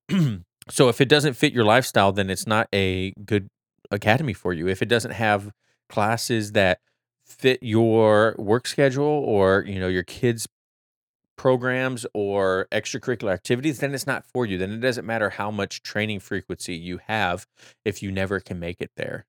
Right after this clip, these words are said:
if that makes sense. So instead of asking, <clears throat> "Is it okay for me to train two, three, four, five times a week?"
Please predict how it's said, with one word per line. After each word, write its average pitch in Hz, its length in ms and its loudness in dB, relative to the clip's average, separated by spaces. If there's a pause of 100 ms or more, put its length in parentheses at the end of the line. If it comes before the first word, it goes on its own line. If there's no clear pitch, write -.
if 95 80 -10
that 95 180 -4
makes - 220 -16
sense. 87 360 -10
So 104 240 0 (200)
instead 147 260 2
of 143 140 2
asking, 120 600 -2
<clears throat> - 60 -14
"Is 135 440 0
it 113 80 2
okay 113 340 2
for 104 380 0
me 104 180 -2
to 95 80 -6
train 95 600 -6 (240)
two, 101 180 -4
three, 95 280 -4
four, 92 340 -2
five 90 320 0
times 95 280 -6
a 87 60 -4
week?" 95 220 -6